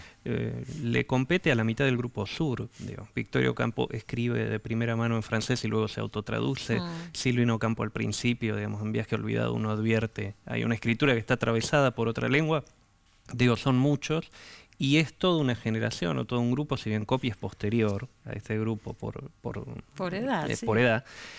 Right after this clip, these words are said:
Speaker 1: pero digo, es una clase social que sí, que tiene París como segunda ciudad, el campo, las estancias, digo, en el caso de los Botana ya no, porque medio un fenómeno que complica y hace que Montevideo sea ese campo que es el peronismo,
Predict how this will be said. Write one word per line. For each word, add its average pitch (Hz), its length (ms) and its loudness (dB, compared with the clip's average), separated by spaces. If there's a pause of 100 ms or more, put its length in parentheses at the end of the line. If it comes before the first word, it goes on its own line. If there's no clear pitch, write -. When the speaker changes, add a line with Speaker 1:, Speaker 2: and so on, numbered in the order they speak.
(360)
Speaker 1:
pero 127 200 6
digo, 120 300 6
es 131 380 2
una 110 520 2
clase 127 340 0
social 165 400 2
que 151 100 2
sí, 160 240 0
que 113 140 -2
tiene 113 760 2
París 117 260 0
como 110 280 0
segunda 113 580 2
ciudad, 113 640 2
el 104 260 -2
campo, 113 420 2
las 104 200 -2
estancias, 110 800 0
digo, 98 160 -2
en 101 100 -6
el 98 80 -6
caso 113 220 -2
de 110 40 0
los 107 120 0
Botana 113 380 2
ya 107 160 0
no, 147 240 2
porque 120 440 0 (160)
medio 117 360 4
un 110 100 0
fenómeno 113 760 0 (360)
que 113 140 2
complica 120 580 2
y 107 120 4
hace 107 200 0
que 101 100 -2
Montevideo 104 540 2
sea 117 140 0
ese 107 180 -2
campo 127 280 0
que 104 80 -2
es - 80 -6
el 104 80 -4
peronismo, 104 580 -4